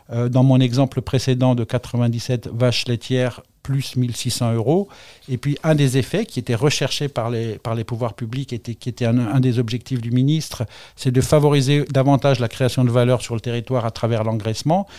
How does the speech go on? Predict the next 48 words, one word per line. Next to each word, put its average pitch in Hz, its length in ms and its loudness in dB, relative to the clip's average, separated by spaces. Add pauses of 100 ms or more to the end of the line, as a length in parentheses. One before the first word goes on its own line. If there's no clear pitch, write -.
(200)
Et 120 120 -4
donc 135 180 2
les 143 100 2
systèmes 143 400 2
engraissés, 123 460 2
par 120 180 2
exemple 120 280 0
un 113 40 0
système 135 440 0
qui 131 160 -2
engraisse 123 280 0
aujourd'hui 117 300 0
cent 123 180 -4
quatre-vingt-deux 120 680 2
jeunes 117 220 4
bovins, 117 420 2 (420)
euh, 120 100 -2
va 135 160 2
bénéficier 135 580 2
d'une 127 200 4
aide 127 160 2
de 110 80 -2
deux 123 160 4
mille 139 160 8
trois - 180 0
cents 117 220 2
euros, 135 340 4 (320)
alors 113 240 -4
qu'il 135 140 2
n'avait 113 200 0
pas 113 140 -4
d'aide 123 200 -2
dans 113 100 -6
la 107 100 -4
pac 110 220 -6
actuelle, 160 540 0 (380)
ou 175 160 0
des 151 120 4
systèmes 143 440 4
laitiers, 143 360 2
par 123 180 0
exemple, 120 340 4
un 117 80 2
certain 131 280 0
nombre 127 280 4
de, 120 200 2
d'éleveurs 123 440 2
laitiers, 127 400 0